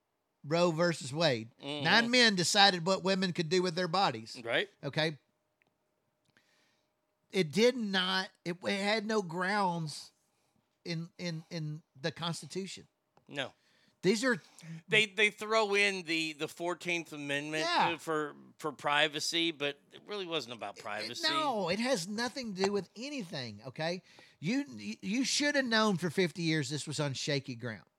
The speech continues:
Speaker 1: And listen, there's a reason why every time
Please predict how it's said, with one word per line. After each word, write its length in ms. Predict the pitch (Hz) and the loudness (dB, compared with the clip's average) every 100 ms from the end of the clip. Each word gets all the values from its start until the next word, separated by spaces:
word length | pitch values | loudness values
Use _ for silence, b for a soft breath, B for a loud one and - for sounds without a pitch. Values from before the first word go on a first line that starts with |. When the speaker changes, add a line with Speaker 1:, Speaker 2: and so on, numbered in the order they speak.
| _ _ b b | _ _ b b
Speaker 1:
And 160 | 285 339 - _ - | -4 -4 -10 _ -4
listen, 460 | 208 349 - 117 - _ _ _ _ _ _ _ _ _ _ _ _ _ _ | 2 2 2 -4 -12 _ _ _ _ _ _ _ _ _ _ _ _ _ _
there's 300 | 147 190 262 | 0 2 2
a 60 | 277 | 2
reason 460 | 208 254 254 233 180 | 2 2 4 2 2
why 320 | 165 160 165 | 2 0 2
every 260 | 151 170 208 | 2 2 2
time 560 | - 185 151 147 147 | 2 4 4 2 -4